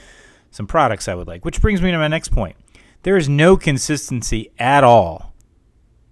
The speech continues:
in what products carry Kro-, uh, Kroger carries from store to store. Like, I can go to the West Haven one and get a particular brand of ice cream that I like, which is not carried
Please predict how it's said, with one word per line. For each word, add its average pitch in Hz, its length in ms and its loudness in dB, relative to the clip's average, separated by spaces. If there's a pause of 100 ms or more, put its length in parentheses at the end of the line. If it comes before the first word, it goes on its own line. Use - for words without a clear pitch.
(480)
in 113 220 -2
what 131 360 2 (380)
products 120 560 -2
carry 123 420 -6
Kro-, 123 360 -2
uh, 110 240 -8 (280)
Kroger 147 460 6
carries 98 600 4 (260)
from 131 200 -6
store 170 280 -2
to 175 60 -2
store. - 420 -6 (1120)
Like, 135 260 -2
I 170 120 -4
can 190 100 -2
go 180 80 -2
to 165 60 0
the 151 40 -2
West 175 280 -2
Haven 127 260 -4
one 123 180 -4
and 117 120 -8
get 123 100 -6
a 117 200 -4
particular 135 500 0
brand 117 280 -6
of 107 80 -10
ice 113 240 -12
cream 107 280 -6
that 95 100 -4
I 92 120 -6
like, 101 360 -6
which 107 100 -4
is 117 120 -6
not 147 240 -2
carried 110 460 -2